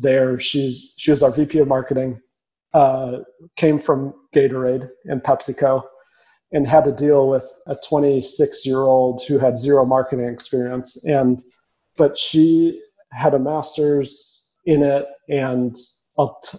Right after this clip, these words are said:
a ton of amazing experience. And so I got to learn from her what it meant to really be a marketer and, and what it meant to really bring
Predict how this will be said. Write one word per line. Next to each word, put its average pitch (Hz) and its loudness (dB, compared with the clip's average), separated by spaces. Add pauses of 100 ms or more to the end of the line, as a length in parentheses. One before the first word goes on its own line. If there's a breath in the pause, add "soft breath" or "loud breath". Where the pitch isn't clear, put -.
(100)
a 139 -4
ton 175 0
of 139 2
amazing 135 -2
experience. 135 -2
And 131 -10
so 147 0
I 143 4
got 147 2
to 139 -6
learn 135 -4
from 123 -8
her 131 0 (500 loud breath)
what 147 0
it - -4
meant 135 -6
to 127 -10
really 127 -4 (200)
be 135 0
a 123 0
marketer 120 -2
and, 123 -8
and 127 -6
what 151 6
it 143 -4
meant 135 -6
to 127 -8
really 135 2
bring 127 -2